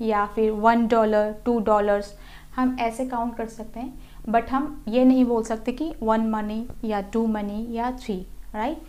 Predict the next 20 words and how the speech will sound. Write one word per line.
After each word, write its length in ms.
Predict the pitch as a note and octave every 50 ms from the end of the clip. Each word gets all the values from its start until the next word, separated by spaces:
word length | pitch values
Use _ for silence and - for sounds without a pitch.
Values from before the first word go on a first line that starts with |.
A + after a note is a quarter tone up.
| - - - - - - -
तो 80 | - C#4+
money 280 | B3+ B3+ C#4 C4+ D#4+
क्या 180 | D#4+ - D#4 C#4+
है? 220 | C#4 D4+ F#4+ G#4+ - - - B3+
uncountable 720 | B3+ C4 B3+ B3+ - B3+ A#3 A3+ A3 A3 A#3 G#3+ A3 G#3+
nouns 460 | G#3 G#3 G3 F#3 F3+ F#3 F3+ - -
है। 140 | F#3 - - - - - - - - - - - - - - - - - - - - - - - - - - - A3+
I 180 | A#3 A#3+ C#4 E4+ E4 E4+ - C4
have 260 | C4 C#4 D4+ D4 -
a 100 | C#4+ C#4
little 420 | C4 B3 B3+ B3+ - F#4+ E4+ D#4+ C#4+
money, 220 | A#3+ F#3+ F#3 F#3+ - - - - - - - -
अब 160 | C4 B3+ B3
यहाँ 260 | C#4 C4 B3 A#3 A3+ -
पे 60 | -
इसका 320 | D4+ - C4 B3+ - - C#4+
यूज़ 320 | C4+ B3+ C4 C4+ B3+ C4
कैसे 320 | - A#3+ A3 G#3+ A3 B3+ B3+
हुआ 200 | B3 A#3 A#3 A3+
है? 280 | A3+ A3+ B3+ C4 -